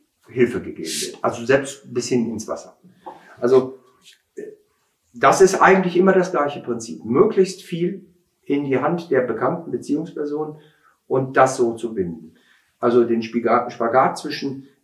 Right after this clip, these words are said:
ähm, den hohen fachlichen Ansprüchen und dem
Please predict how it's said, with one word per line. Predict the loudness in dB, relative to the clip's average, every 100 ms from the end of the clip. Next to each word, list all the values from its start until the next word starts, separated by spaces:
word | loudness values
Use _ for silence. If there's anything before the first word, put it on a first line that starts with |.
| _
ähm, | -4 -2 -4
den | -6 -6 -4
hohen | 0 0 0 -2
fachlichen | -2 -2 -4 -4
Ansprüchen | -6 -8 -8 -8 -6 -6
und | -6 -4
dem | -4 -4 -10